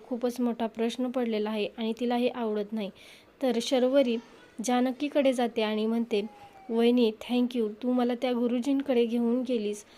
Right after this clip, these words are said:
आणि त्या गुरुजींनी जो आशीर्वाद दिला आणि त्यांनी सांगितलं की काहीतरी चमत्कार नक्की घडेल आणि खरंच गं, चमत्कार घडला गं.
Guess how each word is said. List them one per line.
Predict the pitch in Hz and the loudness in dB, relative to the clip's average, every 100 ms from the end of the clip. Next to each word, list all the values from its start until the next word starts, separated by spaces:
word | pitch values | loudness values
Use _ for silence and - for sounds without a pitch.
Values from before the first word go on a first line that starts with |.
| - - | -20 -10
आणि | 220 226 226 | -2 0 2
त्या | 226 | 0
गुरुजींनी | 214 226 247 240 233 220 208 226 - - - 208 | 2 2 2 2 2 2 0 -2 -8 -20 -10 2
जो | 247 | 4
आशीर्वाद | 247 220 269 277 285 233 | 4 0 0 2 0 0
दिला | 240 214 208 - _ _ _ - | 0 0 -2 -6 _ _ _ -6
आणि | 220 233 | -2 0
त्यांनी | 240 240 | 2 2
सांगितलं | 240 269 254 247 226 214 | 0 0 0 -2 -4 -6
की | 240 | -6
काहीतरी | 233 240 233 262 262 | -2 0 2 0 -2
चमत्कार | 254 254 240 240 - 240 | -2 0 0 -2 -2 0
नक्की | 240 233 - 247 | 0 0 -4 -4
घडेल | 240 214 208 - - - - | 0 0 -2 -6 -20 -16 -2
आणि | 233 233 | -2 0
खरंच | - 269 262 | 0 0 0
गं, | 226 233 | 0 -2
चमत्कार | 233 233 233 233 - 247 | 0 0 0 -2 -4 -2
घडला | 233 233 208 226 | 0 0 0 -2
गं. | 208 | -2